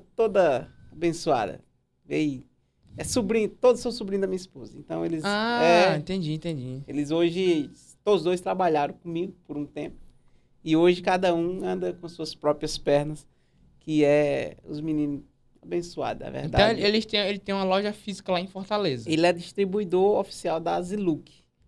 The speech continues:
Speaker 1: né?
Speaker 2: Entendi.
Speaker 1: Ele tem uma distribuidora lá na, na José Avelino,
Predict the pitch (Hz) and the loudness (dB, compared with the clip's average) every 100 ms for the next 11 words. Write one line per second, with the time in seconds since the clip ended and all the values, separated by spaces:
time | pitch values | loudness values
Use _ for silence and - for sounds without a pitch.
0 | _ _ _ _ 113 123 165 - 135 123 | _ _ _ _ -6 -6 -8 -8 -6 -6
1 | 117 135 143 131 131 - - 185 208 165 | -6 -6 -4 -6 -8 -12 -4 -4 -2 -4
2 | 131 131 156 151 131 143 175 180 180 139 | -2 -2 -2 -2 -4 -4 -4 -6 -6 -6
3 | 139 135 127 151 151 151 139 151 170 | -10 -8 4 4 4 0 2 0 -2